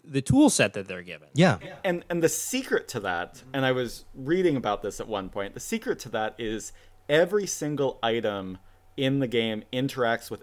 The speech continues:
Speaker 3: every other item in a unique way.
Speaker 2: Yeah.
Speaker 3: Um, like, back when you guys were doing a Dwarf Fortress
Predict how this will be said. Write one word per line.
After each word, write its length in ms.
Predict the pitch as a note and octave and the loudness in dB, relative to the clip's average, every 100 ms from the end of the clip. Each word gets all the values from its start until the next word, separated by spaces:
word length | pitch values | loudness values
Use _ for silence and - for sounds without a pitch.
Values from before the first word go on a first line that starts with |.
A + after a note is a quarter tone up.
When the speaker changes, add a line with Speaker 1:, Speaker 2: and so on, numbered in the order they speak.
| - | -6
Speaker 3:
every 280 | A#2+ A2+ G#2+ | -4 -2 0
other 320 | B2 A#2+ G2+ | 2 2 0
item 300 | G2 G2 G2 | -4 -4 -6
in 100 | G#2 | -10
a 60 | |
unique 480 | G2 F#2 G2 G2 - | -10 -10 -10 -12 -8
way. 300 | F#2+ F#2+ C#2 - - | -4 -4 -6 -14 -20
Speaker 2:
Yeah. 580 | - - - - D3 C#3 | -20 -20 -10 4 6 6
Speaker 3:
Um, 120 | C3 | 4
like, 400 | C3+ C#3+ - - | 4 4 2 -4
back 240 | C3 C3+ C#3+ | 4 4 4
when 120 | C3 | 0
you 200 | B2 A#2 | -2 -2
guys 280 | B2 A#2 G#2+ | 0 0 -2
were 80 | A2+ | -2
doing 240 | A2+ G#2+ | -2 -2
a 20 | |
Dwarf 300 | G2 G#2+ A2 | -4 -2 -2
Fortress 760 | - G#2 F#2+ - F#2 - - | -2 -6 -6 -6 -10 -10 -16